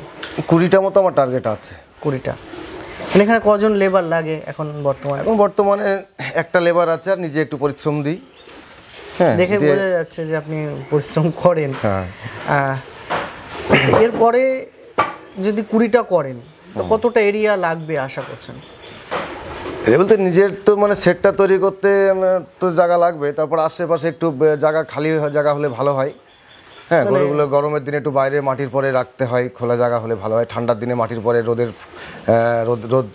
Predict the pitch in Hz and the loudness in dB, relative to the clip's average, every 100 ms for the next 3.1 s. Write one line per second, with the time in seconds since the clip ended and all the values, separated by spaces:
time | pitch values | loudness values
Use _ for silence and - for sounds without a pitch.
0 | - 127 120 123 113 - - - - - | -2 0 2 0 -2 -6 -14 -20 -20 -20
1 | - - - - 139 104 - - - 123 | -20 -14 -10 -4 -2 -2 -4 -8 0 2
2 | 139 131 147 139 131 123 107 95 85 - | 2 0 0 -2 0 0 0 -4 -8 -14